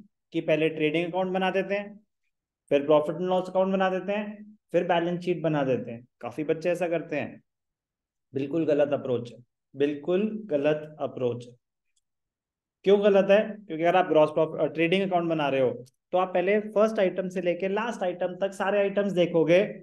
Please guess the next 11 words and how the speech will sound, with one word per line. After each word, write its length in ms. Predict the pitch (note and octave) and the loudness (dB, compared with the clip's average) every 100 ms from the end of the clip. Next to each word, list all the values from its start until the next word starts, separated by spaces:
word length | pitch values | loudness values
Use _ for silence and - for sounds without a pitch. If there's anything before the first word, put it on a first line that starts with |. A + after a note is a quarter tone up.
| - _ _ | -20 _ _
कि 60 | G3 | -6
इनमें 180 | G3 G3 | -4 -4
से 120 | G#3 | -4
कौन 200 | F#3 E3 | -4 -4
सा, 100 | E3+ | -2
कौन 160 | E3 | -4
सा 120 | D#3 D#3+ | -4 -4
trading 400 | D#3 C3+ B2 B2 | -2 -2 -2 -2
में 80 | A#2+ | -2
आएगा। 240 | A2 A#2 A#2+ - _ _ _ _ _ _ - | -6 -10 -16 -20 _ _ _ _ _ _ 2
फिर 180 | G3+ | 4